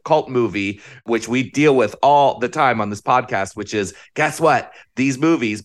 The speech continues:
many of them, most of them, I would say, are misunderstood. They do not find their audience immediately.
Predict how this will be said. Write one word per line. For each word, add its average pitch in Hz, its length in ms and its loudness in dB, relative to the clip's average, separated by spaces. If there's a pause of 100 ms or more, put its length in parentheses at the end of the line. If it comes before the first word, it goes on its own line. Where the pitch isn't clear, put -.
many 110 440 0
of 87 120 0
them, 87 300 -2 (100)
most 104 480 0
of 90 120 -4
them, 85 220 -4
I 92 100 -2
would 90 180 -4
say, 90 300 -2 (260)
are 113 160 4
misunderstood. 113 1080 0 (220)
They 110 120 0
do 95 160 -6
not 117 260 0
find 120 200 2
their 110 120 2
audience 98 460 -2
immediately. 87 640 -6